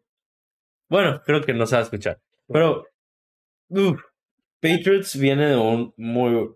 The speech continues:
buen juego defensivo. Defensivo, quiero aclarar. Ofensivo fue bueno, defensivo pudo, fue lo mejor.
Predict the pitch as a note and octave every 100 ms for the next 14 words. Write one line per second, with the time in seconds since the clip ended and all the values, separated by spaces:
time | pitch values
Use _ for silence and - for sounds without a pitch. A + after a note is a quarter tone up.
0 | _ A2+ G#2+ G#2 G#2 G#2 A#2 C3 B2+ G#2+
1 | A#2+ G2 E2 _ C#3 D3 C#3+ C3+ A2 G#2
2 | C3+ C3 A#2 A2+ G#2+ - - - C#3+ D3+
3 | C#3+ F#3 E3+ E3 E3 F#3 A3 A3 _ _
4 | C#3+ C#3 B2+ B2 C#3 C3+ C3+ C3+ C3+ C3
5 | B2 G#2+ G2+ _ _ - B2+ A#2+ A2+ G#2+
6 | A2+ G#2+ G#2+